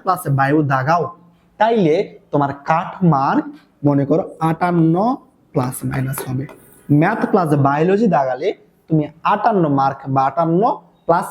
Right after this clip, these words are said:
মাইনাস পাইলে তুমি একটা সিট নিশ্চিত করতে পারবা। এইখানে তুমি যদি ম্যাথ প্লাস বায়োলজি না দাগাই, just বায়োলজি দাগাইতে চাও, কি দাগাইতে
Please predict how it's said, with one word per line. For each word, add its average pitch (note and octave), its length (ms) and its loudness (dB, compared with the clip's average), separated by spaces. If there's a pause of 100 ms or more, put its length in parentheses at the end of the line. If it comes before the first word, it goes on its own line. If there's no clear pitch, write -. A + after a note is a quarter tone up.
মাইনাস C#3+ 380 0
পাইলে C#3 260 0
তুমি C#3 160 -2
একটা C#3 120 -12 (180)
সিট F3+ 220 2 (360)
নিশ্চিত C#3+ 380 0
করতে B2+ 240 -2
পারবা। B2 200 -4 (300)
এইখানে G#3+ 320 0
তুমি C3 200 2
যদি D#3 140 2 (400)
ম্যাথ E3+ 160 2 (100)
প্লাস D3+ 160 2 (100)
বায়োলজি C#3 300 2 (120)
না D3+ 60 2 (120)
দাগাই, C#3 240 0 (100)
just - 140 -20 (160)
বায়োলজি F#3 400 2
দাগাইতে D#3 360 -2
চাও, C3 120 -20 (300)
কি G3 160 6
দাগাইতে F3+ 300 2